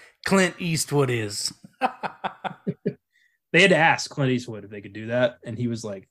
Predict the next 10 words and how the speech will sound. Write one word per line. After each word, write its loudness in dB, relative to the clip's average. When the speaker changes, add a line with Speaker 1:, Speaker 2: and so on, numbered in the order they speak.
Speaker 2:
"Sure," 2
and -10
he -8
thought -8
it -10
was -12
funny. -18
Speaker 1:
<laughs> -14
Speaker 2:
Thank 4
God. 2